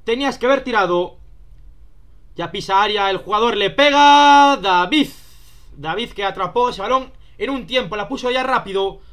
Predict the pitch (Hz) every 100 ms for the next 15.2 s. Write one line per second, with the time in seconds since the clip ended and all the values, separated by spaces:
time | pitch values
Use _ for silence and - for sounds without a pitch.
0 | - 233 - 233 254 254 240 226 262 262
1 | 269 247 233 - - - 233 233 - 285
2 | 285 269 262 254 262 185 190 190 - -
3 | - - - 220 220 220 285 269 262 247
4 | 180 185 160 165 294 269 226 269 - 185
5 | 170 - - - - 170 240 233 220 196
6 | 220 202 247 233 233 214 220 240 254 240
7 | 214 202 - - - 180 233 233 202 247
8 | 208 180 190 185 185 170 220 240 - 170
9 | 165 220 226 220 233 226 226 - - -
10 | - - 254 233 254 247 247 240 240 240
11 | - - - - 214 208 202 247 254 254
12 | - - 180 175 - - - - - 196
13 | 202 196 202 165 - 233 269 269 240 220
14 | 269 240 240 208 - 269 262 240 220 -
15 | 180 185